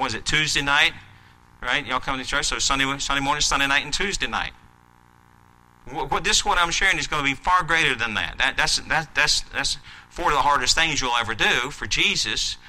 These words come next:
and that's go to church, make up your mind, be, be in church, because now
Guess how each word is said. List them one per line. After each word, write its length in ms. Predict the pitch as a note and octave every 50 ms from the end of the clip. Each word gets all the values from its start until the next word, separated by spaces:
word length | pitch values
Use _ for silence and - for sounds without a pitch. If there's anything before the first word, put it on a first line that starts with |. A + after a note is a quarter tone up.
| - -
and 140 | - B2 A#2+
that's 140 | A#2+ B2 B2+
go 180 | - - B2 A#2
to 100 | A2 G#2+
church, 460 | - - A#2 G#2 A#2 D#3 - - -
make 180 | B2 A#2 A2+
up 140 | C3+ B2+ -
your 100 | A2+ A2
mind, 260 | A2 A2 G#2 A2 -
be, 100 | D3+ C#3 - - - - - -
be 100 | B2+ A#2+
in 80 | A2+
church, 320 | G#2 - C3 C3+ C#3 - -
because 360 | C3+ B2+ - B2+ A#2+ A2+ G2+
now 400 | A#2+ C3 E3+ F#3+ F3+ D#3+ D3+